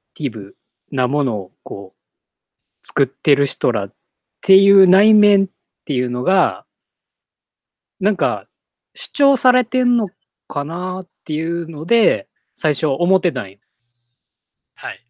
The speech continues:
Speaker 1: でも、こう読んでいくうちに、あれ？
Speaker 2: 肩透かしですよね。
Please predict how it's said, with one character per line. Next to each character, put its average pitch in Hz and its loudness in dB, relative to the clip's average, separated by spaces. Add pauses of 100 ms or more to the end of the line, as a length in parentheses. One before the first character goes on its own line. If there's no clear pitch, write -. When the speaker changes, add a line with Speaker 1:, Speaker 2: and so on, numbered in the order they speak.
(140)
Speaker 1:
で 269 4
も、 262 4
こ 185 4
う 180 2
読 214 4
ん 247 0
で 254 -2
い 247 -6
く - -4
う 262 -2
ち 262 -4
に、 254 0
あ 226 -2
れ？ 247 2
Speaker 2:
肩 196 -4
透 - -12
か 185 0
し - -12
で 131 -10
す - -20
よ 101 -20
ね。 135 -8